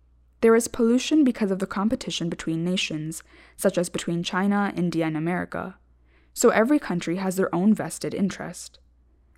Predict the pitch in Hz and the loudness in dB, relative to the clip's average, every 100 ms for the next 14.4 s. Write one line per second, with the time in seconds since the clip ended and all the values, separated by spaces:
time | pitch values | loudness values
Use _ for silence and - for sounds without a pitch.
0 | - 226 233 277 269 - 254 220 170 156 | 2 4 6 4 4 4 4 4 0 -2
1 | - 165 - 165 160 156 156 156 170 185 | -4 -4 -2 -2 -2 -4 -4 -2 -2 -4
2 | 156 151 170 - - _ _ _ _ - | -6 -8 -8 -12 -18 _ _ _ _ 0
3 | 226 220 233 240 - 294 190 190 196 185 | 2 2 2 2 2 2 0 0 0 0
4 | - 165 165 180 185 185 - - 233 240 | 0 -2 0 0 0 0 -4 -2 2 2
5 | 170 160 - 165 - 160 160 165 175 160 | 2 -2 -4 -4 -6 -4 -4 -2 -2 -2
6 | - 165 - 175 - 160 156 165 170 220 | -4 -6 -4 -4 -4 -6 -6 -8 -6 -2
7 | 196 156 - _ _ _ _ - 214 220 | -2 -2 -8 _ _ _ _ 0 4 8
8 | 247 262 - 160 156 160 - _ - - | 8 6 2 -6 -4 -6 -8 _ -10 2
9 | 214 208 220 220 226 226 240 226 - 196 | 2 4 4 4 2 2 2 2 0 2
10 | 247 262 220 - 202 226 - - 160 165 | 6 6 4 2 0 0 -2 -6 -6 -4
11 | 165 180 - 175 160 175 180 - 220 170 | -6 -6 -4 -2 0 -2 -2 -2 -4 -2
12 | 175 - - - - - 208 208 - 226 | -6 -10 -16 -20 -8 0 2 4 2 2
13 | 254 302 202 160 160 165 156 170 170 180 | 0 0 2 2 -2 -4 -4 -4 -4 -4
14 | 170 - - | -6 -8 -18